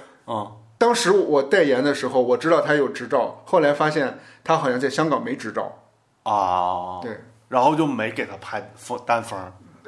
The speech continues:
Speaker 2: <laughs>
Speaker 1: 是这个意思吗？
Speaker 2: 是给他拍了封面了，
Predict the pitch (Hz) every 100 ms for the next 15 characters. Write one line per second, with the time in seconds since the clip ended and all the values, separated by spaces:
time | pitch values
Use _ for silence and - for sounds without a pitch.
0 | - - 160 175 165 135 135 131 120 117
1 | 123 - 151 160 175 170 180 143 - -
2 | - 147 151 127 104 104